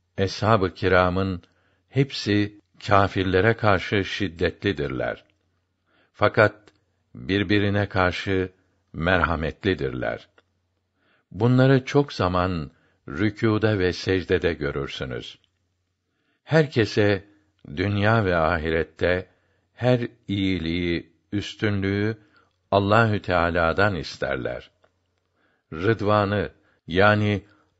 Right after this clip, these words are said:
Allahü Teala'nın kendilerini beğenmesini de isterler. Çok secde ettikleri yüzlerinden belli olur. Onların halleri, şerefleri böylece Tevrat'ta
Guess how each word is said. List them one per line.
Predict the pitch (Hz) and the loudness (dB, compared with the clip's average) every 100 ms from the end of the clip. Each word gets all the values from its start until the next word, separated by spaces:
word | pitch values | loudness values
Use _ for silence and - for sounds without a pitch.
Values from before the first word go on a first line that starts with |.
| _ - | _ -2
Allahü | 95 98 120 120 98 | 0 4 4 4 2
Teala'nın | 98 95 92 92 92 98 95 | 0 2 2 0 0 -2 -4
kendilerini | - 110 104 104 104 104 104 | -4 -2 0 0 0 0 -2
beğenmesini | 95 92 90 82 80 - 90 85 | 0 0 0 -2 -6 -6 -6 -4
de | 67 | -4
isterler. | 65 - - 64 64 62 67 - _ _ _ _ _ _ _ _ _ _ | -4 -8 -6 -4 -4 -6 -8 -12 _ _ _ _ _ _ _ _ _ _
Çok | - 143 143 - | -2 0 0 -4
secde | - 95 87 90 85 | -2 0 0 0 0
ettikleri | 78 - 92 - 92 95 98 92 _ _ _ _ | -2 -6 -6 -2 0 0 -2 -6 _ _ _ _
yüzlerinden | - 73 104 82 101 101 101 87 98 98 82 | -8 -2 0 2 2 2 2 2 2 2 0
belli | 78 76 76 | 0 0 -2
olur. | 71 67 62 53 - _ _ _ _ _ _ _ _ | -2 -4 -8 -10 -16 _ _ _ _ _ _ _ _
Onların | - 104 101 104 110 104 | 0 2 6 6 6 4
halleri, | 85 90 85 87 90 104 107 _ _ _ - | 2 2 2 2 2 0 -2 _ _ _ -14
şerefleri | - - 90 92 85 87 82 90 101 104 _ _ _ _ | -8 -2 2 2 0 -2 0 0 -2 -4 _ _ _ _
böylece | 73 87 110 107 90 92 90 | -4 2 4 4 2 2 0
Tevrat'ta | - 95 90 87 85 - 98 95 101 | 2 2 4 2 0 -2 2 2 2